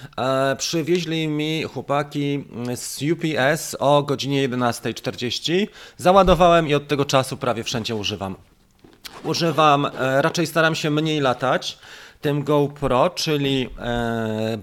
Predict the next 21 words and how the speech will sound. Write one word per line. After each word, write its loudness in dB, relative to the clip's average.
bardziej 0
w -2
sposób -6
stacjonarny -2
i -4
starałem 0
się 0
też -2
te 0
wszystkie -4
cechy 0
znaleźć 0
i -6
starałem -2
się -8
te -4
wszystkie -6
cechy -2
sprawdzić, -2
jak 0
one, 0